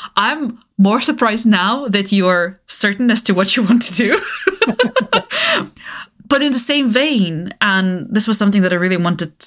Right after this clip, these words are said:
your help with, really, and just talk me through this, because I'm currently, I wouldn't say in a similar crossroad as you, in the sense of, like, 'cause y-, you know you want to get into leadership. The one thing for certain that I know is that I don't want to have a team of people.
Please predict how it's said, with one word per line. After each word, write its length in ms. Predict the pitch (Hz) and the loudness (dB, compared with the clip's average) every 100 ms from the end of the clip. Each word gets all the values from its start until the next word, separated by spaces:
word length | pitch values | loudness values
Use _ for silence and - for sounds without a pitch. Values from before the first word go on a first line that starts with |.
| - | -2
your 220 | 185 160 | 0 2
help 280 | 180 247 240 | 2 0 -2
with, 160 | 151 | -4
really, 280 | 151 185 170 | -2 0 0
and 160 | 151 147 | -2 -4
just 220 | 160 - | -8 -4
talk 220 | 170 170 | -4 -2
me 100 | 156 | -4
through 200 | 143 175 | -4 -2
this, 160 | 160 160 | -2 -4
because 260 | 165 165 - | -4 -6 -2
I'm 240 | 196 277 247 | 0 0 0
currently, 680 | 180 170 - 156 147 - _ _ _ _ - - - - - | -2 -2 -2 -2 -2 -6 _ _ _ _ -20 -18 -20 -20 -6
I 60 | 269 | -2
wouldn't 200 | 359 370 | 0 0
say 120 | 330 | 0
in 60 | 285 | 0
a 40 | |
similar 400 | - 214 220 254 | 2 2 2 0
crossroad 460 | 247 240 240 220 208 | -2 -2 0 0 0
as 180 | 190 | 0
you, 380 | 160 190 214 240 - _ _ _ _ _ _ _ _ - | 0 0 -2 -6 -10 _ _ _ _ _ _ _ _ -2
in 100 | 190 | 0
the 80 | 190 | 2
sense 220 | 180 180 | 2 0
of, 100 | 175 | 0
like, 180 | 175 - | -2 -2
'cause 120 | 202 | -4
y-, 120 | - - - | -4 -6 -2
you 160 | 262 | 2
know 160 | 247 233 | 2 2
you 140 | 208 | 0
want 160 | 185 180 | 0 -2
to 60 | |
get 140 | 185 165 | -2 -4
into 180 | 156 147 | -4 -6
leadership. 440 | 151 - - - - - - - - | -6 -6 -8 -10 -16 -18 -18 -16 -2
The 120 | 226 | 2
one 160 | 294 339 | 2 0
thing 160 | 320 | -4
for 100 | 269 | -2
certain 300 | - 262 254 | -2 0 2
that 100 | 185 | 2
I 120 | 180 | 0
know 220 | 233 285 269 | 0 0 2
is 140 | 196 | 0
that 160 | 185 - | 0 0
I 100 | 180 | 0
don't 360 | 160 208 196 | 0 0 2
want 460 | 190 190 190 - - | 2 2 0 -2 -4
to 160 | - 190 | -2 0
have 200 | 180 165 | 0 -2
a 40 | |
team 220 | 160 165 147 | -4 -4 -4
of 80 | |
people. 360 | 147 - 113 | -6 -8 -8